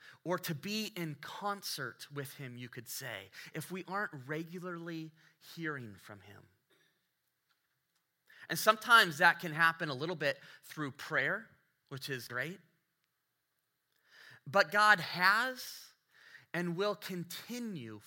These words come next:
first and foremost, to speak through His Word. It's why He's given it to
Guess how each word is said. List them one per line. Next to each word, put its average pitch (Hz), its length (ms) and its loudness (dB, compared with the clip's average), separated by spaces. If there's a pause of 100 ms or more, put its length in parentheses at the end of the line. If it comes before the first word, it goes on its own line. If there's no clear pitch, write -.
first 190 460 -6
and 156 160 -8
foremost, 143 680 -12
to - 60 -16
speak - 680 -8 (640)
through 139 160 -8
His 120 220 -10
Word. 120 420 -8
It's - 160 -14
why 117 720 -10 (240)
He's 117 260 -14
given 170 320 -12
it 120 100 -14 (140)
to 107 80 -18